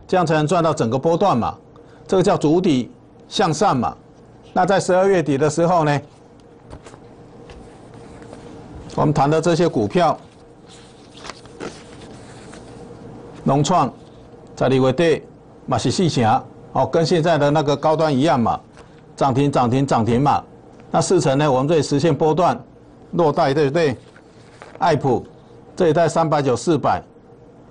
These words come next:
六百多，五成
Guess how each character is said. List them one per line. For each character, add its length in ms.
六 120
百 160
多， 320
五 160
成 340